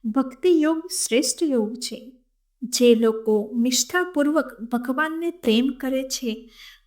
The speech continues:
અને સહનશીલ, નિર્મળ અને દયાળુ છે, તે ભગવાનને સૌથી પ્રિય છે.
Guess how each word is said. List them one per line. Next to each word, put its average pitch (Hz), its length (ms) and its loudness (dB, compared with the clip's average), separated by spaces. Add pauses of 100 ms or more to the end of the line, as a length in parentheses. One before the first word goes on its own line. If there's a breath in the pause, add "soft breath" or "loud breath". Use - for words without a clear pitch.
(120)
અને 294 400 0
સહનશીલ, 247 920 0 (120)
નિર્મળ 247 560 0 (380 loud breath)
અને 320 260 -4
દયાળુ 240 560 0
છે, 302 480 -2 (360)
તે 381 100 2
ભગવાનને 302 720 0
સૌથી 262 580 0
પ્રિય 269 420 0
છે. - 440 -8